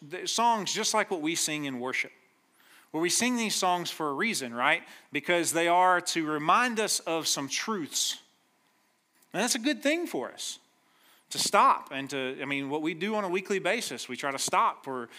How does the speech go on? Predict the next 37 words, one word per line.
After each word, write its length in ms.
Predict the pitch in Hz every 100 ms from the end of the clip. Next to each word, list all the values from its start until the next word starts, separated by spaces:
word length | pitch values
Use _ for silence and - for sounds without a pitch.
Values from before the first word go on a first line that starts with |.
| -
just 180 | - 147
a 40 |
little 240 | 180 208 214
bit 80 | 220
of 80 |
time 400 | 214 208 220 139
and 120 | 117 120
say, 360 | 135 131 117 - - _ -
"God, 340 | 170 202 143 117
we 140 | 151
wanna 240 | 175 185 175
be 80 |
reminded 640 | 165 151 143 165 175 165 160
of 160 | 139
these 180 | 135 135
truths." 320 | - 185 160
And 100 | 127
sometimes 500 | - 185 180 175 151
songs 500 | - - 165 170 165
have 140 | 160 147
this 160 | 143
o-, 160 | 151 160 -
opportunity 640 | 160 147 139 165 156 143
to 240 | 135 131 123
articulate 560 | 127 185 180 156 151
what 160 | 139 139
we 300 | 151 170 151 - - -
have 260 | 151 175 165
been 180 | 190 175
thinking 380 | 196 175 185
but 80 | 151
weren't 240 | 143 156 170
able 160 | 156
to 140 | 147 131 - - -
kind 160 | 160 120
of 80 | 104 _ _ -
verbalize. 680 | 147 170 190 190 247 226